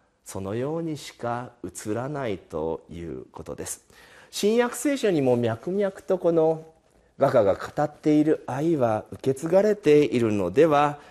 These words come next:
ないでしょうか。私たちも榊原先生が主張しているように、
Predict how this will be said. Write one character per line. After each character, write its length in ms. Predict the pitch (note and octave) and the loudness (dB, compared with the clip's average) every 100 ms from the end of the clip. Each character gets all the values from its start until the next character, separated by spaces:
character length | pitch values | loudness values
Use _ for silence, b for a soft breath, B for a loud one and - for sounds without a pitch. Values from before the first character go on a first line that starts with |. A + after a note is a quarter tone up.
| B - | B -4
な 140 | A2+ | 0
い 80 | G#2 | 0
で 80 | G2 | 0
し 100 | G2 | -2
ょ 60 | |
う 20 | |
か。 220 | E2 - - b b b b | -6 -12 -18 b b b b
私 240 | A#2 F3+ | 0 0
た 100 | F#3+ | 0
ち 120 | - | 0
も 180 | C3 B2+ | -2 -2
榊 340 | C3 C3 B2+ | -4 -6 -2
原 180 | B2+ A2+ | 0 0
先 200 | A2 C#3+ | 0 -4
生 240 | D3+ E3+ C#3+ | 0 0 2
が 500 | C3 C3 C#3 - _ _ _ _ _ | 2 0 -2 -12 _ _ _ _ _
主 120 | - | -2
張 200 | B2 G#2 | 2 2
し 60 | - | 2
て 140 | G2+ | 0
い 100 | G#2+ | 2
る 120 | A2 | 4
よ 160 | C3 D3 | 4 6
う 60 | B2 | 6
に、 200 | A2+ | 2